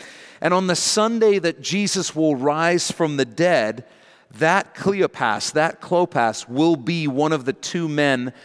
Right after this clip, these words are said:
that Jesus will bump into on the road to Emmaus after his resurrection when we read that story. Just an interesting tidbit for you. Another interesting thing, too, is that there's four Marys at the foot of the cross,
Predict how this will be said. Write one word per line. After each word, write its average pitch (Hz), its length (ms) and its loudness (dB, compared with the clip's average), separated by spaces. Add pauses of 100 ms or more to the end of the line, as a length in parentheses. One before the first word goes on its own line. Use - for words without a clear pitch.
(160)
that 135 160 0
Jesus 147 420 -4
will 135 120 0
bump 127 320 -2
into 131 420 -4
on 123 140 -2
the 120 100 -2
road 123 360 2
to 123 180 -2
Emmaus 113 600 -2 (200)
after 120 400 -2
his 110 240 -4
resurrection 113 680 -2
when 110 140 -4
we 110 120 -2
read 113 260 -2
that 110 180 -2
story. 107 340 -2
Just 139 260 -6
an 131 60 -4
interesting 117 440 -6
tidbit 110 400 -6
for 110 260 0
you. 98 160 -4 (540)
Another 190 360 2
interesting 180 460 -2
thing, 170 280 -2
too, 160 160 0
is 143 100 -2
that 143 100 -6
there's 139 220 -6
four 165 380 0
Marys 151 500 0
at - 140 -12
the 113 60 -8
foot - 160 -6
of 107 120 -2
the 117 80 -6
cross, - 500 -8